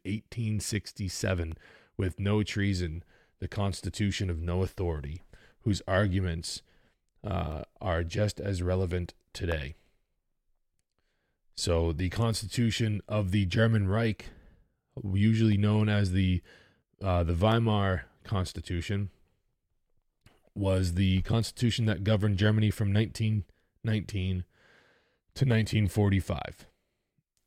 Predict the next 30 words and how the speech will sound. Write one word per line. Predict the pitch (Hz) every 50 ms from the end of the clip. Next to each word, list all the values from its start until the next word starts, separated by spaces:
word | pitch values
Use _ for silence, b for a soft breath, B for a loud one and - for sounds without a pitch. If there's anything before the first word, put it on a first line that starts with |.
| _ _ -
It | 104 95 92 92 -
had | - 98 98 95 95
all | - - - 120 123 123
kinds | 120 - 139 127 123 123 113
of | 110
guaranteed | 101 120 113 113 117 113 107 - 120 110 104 95
rights, | 98 107 113 127 139 - - - - - _ _ _ - _ _
assembly, | - 110 - - 110 104 101 107 107 107 104 104 104 101 98 101 101 101 98 92 85 - _ _
freedom | - - - 110 110 107 110 107 107 104
of | 104 101 92 90
religion, | 101 104 107 110 107 95 104 107 104 104 - - - 80 85 - _
press, | - - 110 110 110 107 98 - -
et | - -
cetera, | - 110 104 101 101 101 101 95 87 - _ _ _ _ _ _ _ _ _ _ _ _ -
all | 107 113 113
of | 107 101
them | 104 98
ignored. | 95 78 82 82 65 64 - - - _ _ _ _ _ _ _ _ _ _ _ _ _ _ _ _ _ _ _ _ -
Uh, | 92 90 87 82 80 78
the | 78 85 95
U | 101 110 107
S | 101 90
government, | - 120 120 120 120 120 123 120 120 - -
the | 107 104 98
idea | 98 101 92 90 113 117 117
that | 110 110 87
you | 101 110 107 107 -
owe | - 110 107 98
up | 98 104 - -
to | - - 107 101 98 98 98 95 92 80